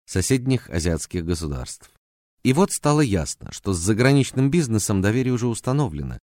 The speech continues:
и крупные международные компании сами стремятся перебраться в Сингапур. Тогда Ли Куан Ю решил превратить свою страну и в важнейший в регионе финансовый центр.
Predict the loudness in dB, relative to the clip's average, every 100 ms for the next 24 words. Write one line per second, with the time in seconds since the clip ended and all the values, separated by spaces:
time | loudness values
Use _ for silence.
0 | _ -6 0 0 2 2 2 2 2 2
1 | 2 0 0 0 0 2 2 2 0 0
2 | -2 -2 -2 -2 0 -2 -2 -6 -4 -4
3 | -4 -6 -8 -6 -4 -4 -4 -6 -8 _
4 | _ _ _ _ -2 0 -2 -4 -8 -10
5 | -8 -2 0 0 -2 -4 -2 -2 -2 -2
6 | -6 -4 -2 -2 -4 -4 0 0 -2 _
7 | -4 -2 0 0 0 0 0 0 -2 -4
8 | -4 -2 0 0 -2 -4 -2 0 -2 -6
9 | -8 -8 -10 -12 -12 -16